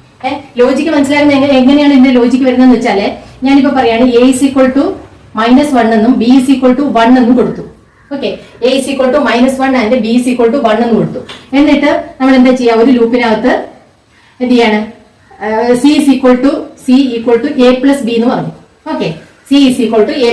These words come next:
plus B എന്ന് പറഞ്ഞു അല്ലെ. അതിനുശേഷം എന്താണ്, C പ്രിന്റ് ചെയ്യാം, പ്രിന്റ് C കൊടുത്തു. ഓക്കെ,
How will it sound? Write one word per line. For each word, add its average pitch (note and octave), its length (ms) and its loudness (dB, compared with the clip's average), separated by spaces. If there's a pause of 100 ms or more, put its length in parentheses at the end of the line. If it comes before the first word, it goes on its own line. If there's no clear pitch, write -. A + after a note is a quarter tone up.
plus B3 240 -2
B G#3 120 0
എന്ന് - 140 -6
പറഞ്ഞു C3 200 -12 (600)
അല്ലെ. C#4 180 -2 (420)
അതിനുശേഷം C#4 440 2
എന്താണ്, B3 280 2
C D#4 180 0
പ്രിന്റ് A3 220 -2
ചെയ്യാം, - 200 -8 (420)
പ്രിന്റ് C4+ 340 4 (1700)
C C#4+ 220 0
കൊടുത്തു. - 240 -6 (1000)
ഓക്കെ, D4+ 160 -4